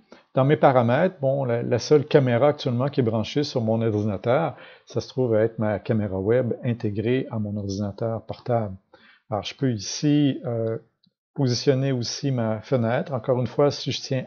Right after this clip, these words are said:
Alt, je peux recadrer ma, ma vignette pour faire la combinaison que je veux au niveau de ma page avec mes différentes sources.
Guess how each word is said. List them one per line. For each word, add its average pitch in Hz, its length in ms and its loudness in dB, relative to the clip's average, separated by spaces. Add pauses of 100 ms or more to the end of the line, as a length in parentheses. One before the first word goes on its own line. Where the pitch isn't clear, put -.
Alt, 143 380 6 (340)
je - 180 -14
peux 123 360 4 (100)
recadrer 127 920 2 (1200)
ma, 123 440 0 (160)
ma 131 120 0
vignette 127 540 2
pour 170 400 4
faire 139 240 -2
la 139 100 0
combinaison 120 600 -2
que 117 200 -2
je 107 120 -4
veux 131 220 -2
au 123 120 0
niveau 113 280 0
de 123 60 0
ma 104 140 -2
page 117 360 -4
avec 113 240 -4
mes 110 300 -2
différentes 107 480 -2
sources. - 380 -8